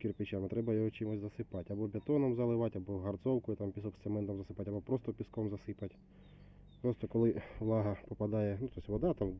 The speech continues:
чи дощ, чи щось таке. В общем, люба влага попадає в кирпич, він напитує, а потім мороз, і його розриває,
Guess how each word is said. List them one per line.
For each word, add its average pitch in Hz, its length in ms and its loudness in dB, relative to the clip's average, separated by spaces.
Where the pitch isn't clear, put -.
чи - 120 -8
дощ, 120 240 0
чи - 80 -6
щось - 160 -8
таке. - 300 -8
В - 40 -8
общем, 107 220 0
люба 110 180 4
влага 98 260 4
попадає 101 460 2
в 98 40 -2
кирпич, 139 340 0
він 104 120 4
напитує, 104 520 2
а 92 60 -8
потім 104 260 2
мороз, 127 340 6
і 101 60 2
його 117 220 8
розриває, 107 540 6